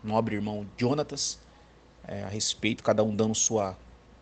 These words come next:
sua compreensão aí dentro dos seus estudos. E eu, e eu nada, ah, tenho a fazer a não dar também a minha, a minha visão. O milênio, é, o que eu entendo sobre,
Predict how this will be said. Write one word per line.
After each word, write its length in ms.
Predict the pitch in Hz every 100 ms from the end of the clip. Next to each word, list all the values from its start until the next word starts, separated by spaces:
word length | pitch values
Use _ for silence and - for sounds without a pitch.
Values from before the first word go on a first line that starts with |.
| -
sua 200 | - -
compreensão 760 | - 117 117 117 107 - 101 98
aí 240 | 95 110
dentro 380 | 95 104 113 113
dos 100 | 95
seus 240 | 117 113
estudos. 540 | 120 - - 107 - - - - -
E 80 | 123
eu, 280 | 147 170 - - - - - -
e 140 | - 135
eu 140 | 165
nada, 500 | 147 143 139 110 90 - - - - - - - - - - -
ah, 580 | - 104 98 92 90 85 -
tenho 220 | 123 117
a 60 |
fazer 440 | 113 135 131 131 -
a 80 | 143
não 220 | 160 170 - - - - - -
dar 300 | - 127 143
também 280 | 147 131 139
a 100 | 131
minha, 480 | 135 135 110 98 80 - - -
a 20 |
minha 200 | 113 123
visão. 440 | 143 120 120 104 - - - - - - - - - - - - -
O 60 |
milênio, 460 | 110 151 147 139 170 - - - - - - -
é, 240 | - 104 101
o 60 |
que 100 | 98
eu 80 | 120
entendo 460 | 117 113 113 127 - - - - - -
sobre, 560 | - - 139 143 123 98